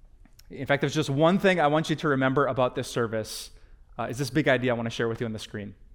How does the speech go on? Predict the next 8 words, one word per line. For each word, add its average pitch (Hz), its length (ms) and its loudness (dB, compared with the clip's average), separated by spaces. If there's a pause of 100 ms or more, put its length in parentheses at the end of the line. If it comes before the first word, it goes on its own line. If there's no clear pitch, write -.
(140)
Here 123 120 -2
it 98 40 -6
is. - 180 -14 (420)
That 147 80 4
God 170 500 6
uses 170 440 -2
the 170 140 0 (120)
ordinary 151 600 0